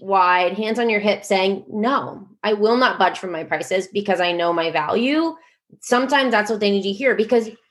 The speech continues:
you have to understand also the mindset of the client, which is,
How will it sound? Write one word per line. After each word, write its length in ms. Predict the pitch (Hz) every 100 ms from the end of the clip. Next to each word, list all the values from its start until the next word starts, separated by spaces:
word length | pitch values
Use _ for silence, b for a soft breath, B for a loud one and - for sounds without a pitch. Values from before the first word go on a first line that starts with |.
| _
you 120 | 285
have 220 | 294 523 508
to 80 |
understand 640 | 247 233 214 208 277 233 196
also 600 | 196 294 - 170 165 -
the 100 | 214
mindset 600 | 214 220 240 240 208 185
of 180 | 196 -
the 80 | -
client, 440 | - 285 311 185
which 180 | 190 208
is, 120 | 214